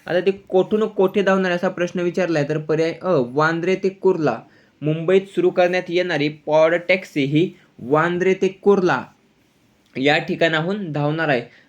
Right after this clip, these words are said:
आता इथे प्रश्न मुंबईसाठी आपण आयएमपी टॉपिक सांगूया, तर भारतातील पहिले डबल, अ,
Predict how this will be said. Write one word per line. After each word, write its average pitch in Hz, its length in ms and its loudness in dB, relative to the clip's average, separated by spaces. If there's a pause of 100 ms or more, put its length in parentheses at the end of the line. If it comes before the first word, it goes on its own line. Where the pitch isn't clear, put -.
आता 151 200 -2
इथे 190 200 2
प्रश्न 196 340 -2
मुंबईसाठी 185 680 0
आपण 156 480 0
आयएमपी 165 640 0
टॉपिक 165 380 -4
सांगूया, 175 360 -2 (500)
तर 165 100 -2
भारतातील 165 680 0 (180)
पहिले 170 540 2
डबल, 170 300 4
अ, 135 340 2